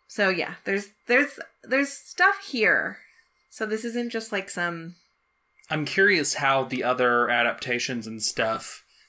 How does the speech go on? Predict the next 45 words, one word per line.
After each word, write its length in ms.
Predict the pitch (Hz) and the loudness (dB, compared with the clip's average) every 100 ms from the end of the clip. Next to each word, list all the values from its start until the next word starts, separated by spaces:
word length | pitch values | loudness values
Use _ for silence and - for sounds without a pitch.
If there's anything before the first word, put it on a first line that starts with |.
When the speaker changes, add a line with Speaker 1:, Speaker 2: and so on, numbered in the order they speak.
| - | -6
Speaker 2:
handle 420 | 147 139 139 117 117 | 0 2 2 2 2
it, 140 | 110 | 0
like, 240 | 120 110 | -4 -4
if 220 | 123 120 131 | -6 -4 -2
any 200 | 123 120 | 0 -2
of 120 | - | -2
them 140 | 117 | -4
have 420 | 113 120 120 117 - | -4 0 0 0 -6
clear 340 | - 113 104 | -6 -2 -2
messages 600 | 107 107 - 117 113 110 | -2 -2 -2 -4 -4 -4
and 160 | 131 131 | -4 -6
stuff 280 | - 160 160 | -2 -2 0
about 360 | 160 160 139 | 2 2 2
some 160 | - 160 | -4 -6
of 120 | 147 | -6
this 440 | 156 143 143 139 123 | 0 2 2 0 -4
or, 120 | 123 | -4
or 140 | 123 117 | -6 -2
what. 340 | 113 117 - | 2 2 0
Yeah, 260 | 143 135 120 | -2 -4 -2
I 60 | 131 | -2
don't 140 | 127 | 0
know. 160 | 151 139 _ - | -2 -8 _ -12
Speaker 1:
Yeah, 160 | 349 302 | -10 -8
I 80 | 247 | -4
don't 100 | 262 | -2
know. 160 | 247 208 _ _ _ _ _ _ _ _ 151 | -2 -4 _ _ _ _ _ _ _ _ -10
Speaker 2:
That 100 | 113 | -10
it 100 | 107 | -8
for 80 | - | -8
spoilers? 580 | - 175 233 240 - _ _ _ _ _ _ _ _ - - - - | -6 -6 -6 -12 -18 _ _ _ _ _ _ _ _ -18 -18 -18 -18
Speaker 1:
I 40 | |
think 140 | 202 196 | -16 -16
so. 100 | 196 - - - - - - - - - | -18 -18 -14 -12 -12 -16 -16 -16 -16 -2
Speaker 2:
All 80 | - | 4
right, 200 | 240 269 | 6 4
no 240 | 165 151 143 | 2 2 2
more 300 | 135 135 135 | 4 2 2
spoilers. 760 | - 208 220 226 220 214 - | 2 4 6 4 2 0 -2
Let's 280 | 160 156 - | 0 0 0
go 140 | 170 | 2
on 120 | 151 147 | 2 0
to 140 | 139 | -4
favorites 500 | - 226 233 240 - 175 | 2 2 2 0 -2 -2
and 240 | 190 | 0